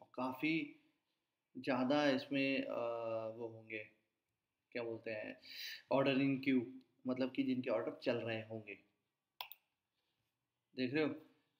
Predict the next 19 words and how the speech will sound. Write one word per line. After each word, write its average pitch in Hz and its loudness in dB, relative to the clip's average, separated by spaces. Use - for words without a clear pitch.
लोगो 135 2
हो 131 2
गया। 127 2
और 131 0
digital 131 0
marketing 127 0
में 131 2
देखते 113 -6
हैं, - -16
public 131 0
relation, 117 0
podcast 131 2
marketing, 117 -6
एसईएम, 131 0
Facebook 156 6
और 156 4
search 165 0
engine 156 0
एसईएम 160 0